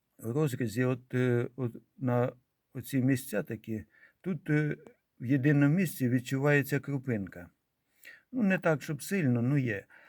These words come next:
А, е, тут, е, з підхрустом не можна сказати, що вона хрустка,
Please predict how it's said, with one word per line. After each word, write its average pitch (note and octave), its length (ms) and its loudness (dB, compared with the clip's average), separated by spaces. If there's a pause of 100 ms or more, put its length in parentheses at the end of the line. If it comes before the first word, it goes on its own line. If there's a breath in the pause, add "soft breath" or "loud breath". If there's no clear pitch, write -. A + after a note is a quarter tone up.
(140 loud breath)
А, D3 360 4 (260)
е, C#3 120 -2
тут, A#3 460 -6
е, D3+ 320 4 (380)
з D3 120 -6
підхрустом E3 720 0
не D3 280 0
можна D#3 340 2
сказати, D#3 380 0
що D3 160 -6
вона D3+ 500 2
хрустка, C#3 720 -2